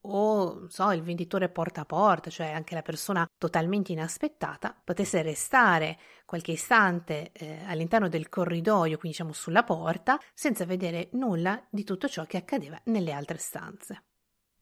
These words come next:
Questo era particolarmente rassicurante per i miei genitori perché dava il sollievo di poter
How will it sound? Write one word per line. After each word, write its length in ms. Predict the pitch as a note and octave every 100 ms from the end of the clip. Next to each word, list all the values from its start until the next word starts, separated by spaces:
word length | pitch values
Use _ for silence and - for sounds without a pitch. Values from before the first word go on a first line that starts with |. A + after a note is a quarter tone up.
| _
Questo 280 | D#4 D4 C4
era 200 | G3+ G3
particolarmente 720 | G3+ - G#3 F#3+ F#3 G3+ G#3+
rassicurante 800 | F#3+ E3+ - E3 E3 D#3+ D#3 F3
per 140 | E3 F3
i 60 |
miei 160 | E3+ D#3+
genitori 580 | F3 F#3 F3+ A3 A#3 C4+ _
perché 720 | A3 G3+ G3+ E3+ F3 F3+ -
dava 280 | - G3 F3
il 120 | E3+
sollievo 920 | F3+ - C4 B3+ A3 G3 F#3+ G#3 A3+ G#3+
di 120 | F#3
poter 580 | F#3 F3+ F3+ E3 D#3+